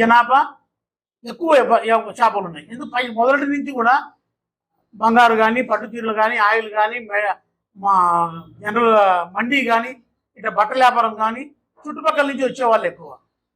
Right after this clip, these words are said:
వాళ్ళందరూ వస్తుంటే వ్యాపారం జరుగుతూ ఉంది. ఎక్కడికెక్కడ కార్పొరేట్ సంస్థలు వస్తున్నాయి.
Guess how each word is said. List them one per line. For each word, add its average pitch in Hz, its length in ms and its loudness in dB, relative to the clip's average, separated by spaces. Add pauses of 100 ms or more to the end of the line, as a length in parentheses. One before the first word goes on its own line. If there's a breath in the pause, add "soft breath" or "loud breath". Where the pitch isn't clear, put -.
(260)
వాళ్ళందరూ 254 600 4
వస్తుంటే 285 320 -6 (180)
వ్యాపారం 240 380 0
జరుగుతూ 196 280 -8 (120)
ఉంది. 151 160 -20 (520)
ఎక్కడికెక్కడ 262 560 0 (540)
కార్పొరేట్ 233 420 -4
సంస్థలు 202 380 -16
వస్తున్నాయి. - 320 -20